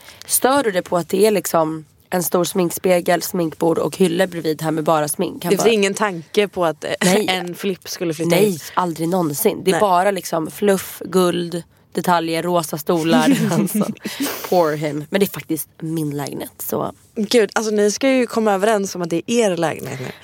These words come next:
Speaker 2: Han ska ju
Speaker 1: Vet.
Speaker 2: kunna känna att det här är vårt.
Speaker 1: Det känns sjukt att om ett år att han ska bara,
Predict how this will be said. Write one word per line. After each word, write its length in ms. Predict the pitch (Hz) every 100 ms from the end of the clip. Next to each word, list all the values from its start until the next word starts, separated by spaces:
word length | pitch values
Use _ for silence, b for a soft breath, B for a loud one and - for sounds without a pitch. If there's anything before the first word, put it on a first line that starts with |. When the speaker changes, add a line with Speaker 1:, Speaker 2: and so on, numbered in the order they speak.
| -
Speaker 2:
Han 120 | 185
ska 80 | 214
ju 40 | 247
Speaker 1:
Vet. 80 | 226
Speaker 2:
kunna 180 | 226 214
känna 360 | 202 202 165 151
att 100 | 151
det 80 |
här 80 | 165
är 60 | 175
vårt. 600 | 151 170 156 - - - -
Speaker 1:
Det 100 | 233
känns 220 | 233 208
sjukt 360 | - 269 254 -
att 120 | 208
om 80 | 196
ett 280 | 196 185 - -
år 220 | 240 185
att 160 | 120 -
han 160 | 175
ska 160 | 156 165
bara, 240 | 160 151